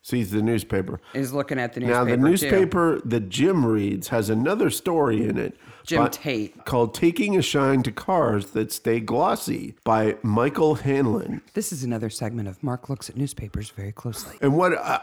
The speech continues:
Speaker 1: I was like, "Who's Michael Hanlon?" And originally, the characters in Written in Blood, the father and Liam, their last name's Hanlon, but no one's named Michael.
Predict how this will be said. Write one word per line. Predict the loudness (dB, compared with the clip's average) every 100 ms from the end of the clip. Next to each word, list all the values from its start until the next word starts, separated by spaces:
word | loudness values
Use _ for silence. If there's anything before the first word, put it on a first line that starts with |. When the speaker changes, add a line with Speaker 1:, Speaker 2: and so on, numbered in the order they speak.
| -2
Speaker 1:
I | -2 0
was | -2 -2
like, | -8 -10
"Who's | -2 0 2
Michael | 0 -2 0 0
Hanlon?" | 2 2 2 0 -2 0
And | 2 4 2 0 0
originally, | 2 2 2 2 4 6 4 2 -2 -6
the | 0 2 4 2 -2 -4
characters | 0 2 2 2 2 0 -2 -4
in | 0 2 2 0 -4 -8
Written | -2 0 2 4
in | 2
Blood, | 2 0 2 2 -2 -4 -8 _ _ _
the | -4 -4
father | -4 -2 2 4 4 2 2
and | 0 0 0 -2 -6 -6
Liam, | 0 2 2 0 -4 -6 -12 _ -4
their | 0 2
last | 2 2 -2 -4
name's | -4 -2
Hanlon, | -2 -2 -2 -6 -8 -8
but | -6 -2
no | 0 2
one's | 0 -2 -4
named | -6 -6
Michael. | -8 -10 -14 -16